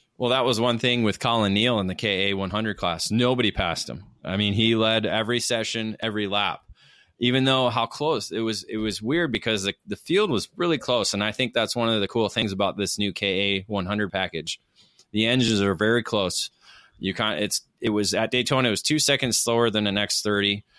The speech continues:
and then two seconds faster than a Super Can. So it kinda had that middle ground, uh, where, and it, it, it'll be interesting to see how it develops throughout the year and how many people jump on board with it. I know it's getting some West Coast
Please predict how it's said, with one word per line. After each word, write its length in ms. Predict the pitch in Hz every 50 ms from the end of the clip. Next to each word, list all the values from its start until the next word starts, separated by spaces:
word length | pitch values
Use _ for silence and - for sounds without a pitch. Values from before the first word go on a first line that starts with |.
| _ _ -
and 160 | - 98 101
then 140 | 98 95 87
two 180 | - - 120 113
seconds 400 | - - 107 104 110 95 - -
faster 400 | 107 101 104 104 - - 104 95
than 200 | 95 95 92 90
a 80 | 87
Super 300 | - - 101 90 90 87
Can. 200 | - - 90 87
So 120 | - - 101
it 80 | 92
kinda 220 | - 123 127 123 110
had 200 | 117 113 110 101
that 140 | 101 85
middle 260 | 85 101 107 107 101 95
ground, 500 | 87 98 98 98 98 95 95 95 95 - _ _ _ _ _ _ _ _ _ -
uh, 340 | - 85 87 85 85 64 50
where, 340 | - - 104 101 98 85 - _ _ 55 - _ _ _ _ _
and 180 | - 107 104 107
it, 420 | 80 98 107 - - - - - _ _ _ _ _
it, 220 | - 117 123 110 -
it'll 160 | 131 123 123
be 160 | 135 135 131
interesting 280 | 147 139 - 143 135 123
to 80 | 117
see 200 | 104 - - 123
how 240 | 110 107 107 104 104
it 160 | 95 92 - - - 95
develops 580 | 95 104 95 85 101 98 98 98 95 - - -
throughout 280 | - 98 101 95 92
the 60 | - 92
year 220 | 95 98 98 98
and 100 | 92 92
how 100 | 104 110
many 120 | 107 101
people 260 | 95 - 107 - 95 92
jump 280 | 80 95 92 85 -
on 160 | 95 90 87
board 260 | 80 92 98 98 98 87
with 140 | 90 87
it. 100 | 87 90 - -
I 80 | 104
know 180 | 101 101 101 98
it's 140 | 95 - -
getting 240 | 104 101 101 95
some 240 | - - 98 95 95
West 240 | 101 104 104 - -
Coast 420 | - 104 107 - - - - -